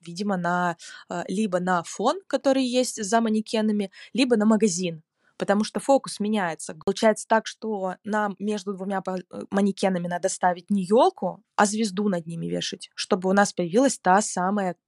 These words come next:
пирамида в композиции. И в асимметричной композиции также часто высокую часть композиции располагают ближе к двери, что скорее направляет покупателя пройти дальше, именно вот визуально это направление.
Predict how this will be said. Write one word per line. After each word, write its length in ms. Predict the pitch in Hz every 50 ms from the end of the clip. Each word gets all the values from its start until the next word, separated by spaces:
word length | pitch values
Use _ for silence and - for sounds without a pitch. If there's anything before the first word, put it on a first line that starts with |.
| - 180 -
пирамида 800 | - 202 196 175 170 170 165 175 196 190 196 175 170 160 - - -
в 340 | - 170 156 156 170 175 175
композиции. 640 | - 180 170 - 175 160 156 170 - - - - - - _ _ _ - - - - -
И 220 | - 233 247 254 247
в 60 | 190
асимметричной 720 | 196 190 - - 226 233 226 - 262 226 - - 185 180
композиции 600 | - 190 180 175 190 185 190 285 320 - - 262 220
также 520 | - - 196 180 175 170 160 - - 170 - - _ _ _ _
часто 420 | - 214 202 202 190 - - 185 160
высокую 560 | 165 196 - - 233 220 220 - 175 170 170
часть 300 | - - 190 185 - -
композиции 640 | - 170 165 - 170 160 165 254 370 - - - 247
располагают 680 | 202 190 - - - 180 185 180 180 202 190 185 165 160
ближе 380 | 160 220 202 214 196 156 175 160
к 80 | 170
двери, 460 | 143 190 190 226 190 170 165 180 247 - _ _ _ _ _ _ _ - - - - - - - -
что 280 | - - - 247 254 294
скорее 400 | - - - 190 196 214 254 254
направляет 500 | 226 190 - 185 185 175 196 208 208 202 -
покупателя 600 | 185 - 196 - 196 214 240 - 247 208 185 170
пройти 460 | - - 180 175 - - - 208 175 -
дальше, 560 | - 165 180 170 180 196 - - - 190 156 - _ _ _ -
именно 280 | - 214 220 214 196 180
вот 180 | 170 170 - -
визуально 640 | 170 202 165 160 196 185 175 170 165 160 160 160 - -
это 180 | 180 185 - 180
направление. 640 | 175 165 - 175 165 165 165 165 165 165 170 170